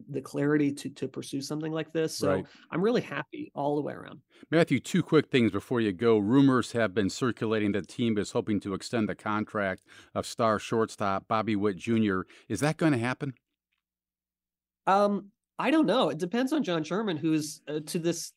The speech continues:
Speaker 1: to this point, a little bit of a wild card, right? Even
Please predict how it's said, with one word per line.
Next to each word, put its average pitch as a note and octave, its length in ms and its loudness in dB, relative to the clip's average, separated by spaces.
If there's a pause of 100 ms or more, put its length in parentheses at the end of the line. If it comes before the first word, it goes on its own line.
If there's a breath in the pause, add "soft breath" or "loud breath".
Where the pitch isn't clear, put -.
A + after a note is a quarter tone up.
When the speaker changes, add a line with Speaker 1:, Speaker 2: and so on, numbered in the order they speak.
(120)
Speaker 1:
to E3 120 -2
this D#3+ 320 -4
point, E3 320 -2
a D3+ 60 -2
little D#3+ 200 2
bit F3 120 0
of F3 100 -2
a D3+ 60 0
wild D3+ 340 -2
card, G3+ 320 -2
right? F3 280 0
Even F3 600 -4